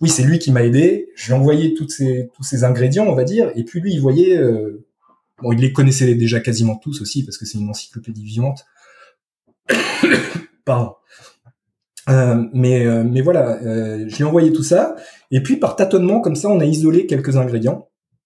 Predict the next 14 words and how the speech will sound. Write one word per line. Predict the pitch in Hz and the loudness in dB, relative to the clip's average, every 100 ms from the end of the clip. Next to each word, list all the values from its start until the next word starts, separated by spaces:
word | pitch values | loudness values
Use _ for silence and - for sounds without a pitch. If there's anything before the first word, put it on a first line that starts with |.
| _ _ _ _ _ - | _ _ _ _ _ -4
et | 151 | 0
le | 165 | 2
projet | - 139 123 | 2 0 0
a | 196 | 0
commencé | - 131 123 - | 0 -2 -2 -2
à | 208 156 120 110 | -2 0 0 0
devenir | 117 127 185 | 0 2 2
de | 135 | 0
plus | - 139 | -2 0
en | 131 | 0
plus | 147 | -2
concret, | 143 180 - 156 165 | -4 -6 -4 -4 -4
et, | 123 104 104 101 | -8 -6 -4 -4
euh, | 98 101 | -4 -6